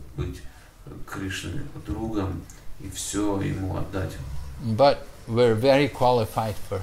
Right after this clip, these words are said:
Speaker 2: hearing and for chanting.
Speaker 1: Но зато мы, а, годимся для слушания и повторения.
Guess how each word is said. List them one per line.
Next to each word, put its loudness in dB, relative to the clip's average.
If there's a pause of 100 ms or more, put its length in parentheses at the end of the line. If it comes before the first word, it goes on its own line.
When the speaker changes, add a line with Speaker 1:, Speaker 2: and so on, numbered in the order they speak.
Speaker 2:
hearing -2 (340)
and -2
for -6
chanting. -8
Speaker 1:
Но 0
зато 0
мы, 2 (380)
а, -2
годимся 2 (100)
для 0
слушания -2
и -2
повторения. -4